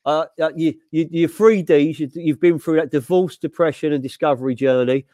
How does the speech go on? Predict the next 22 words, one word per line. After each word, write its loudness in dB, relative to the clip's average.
I -2
think 4
that's, 2
that's 2
powerful 2
in 0
itself, 0
'cause -4
you're -4
talking -2
from -8
the -6
heart 0
there. -6
But 2
just -2
listening 0
to -8
you 2
there, 4
talking 0
about, 2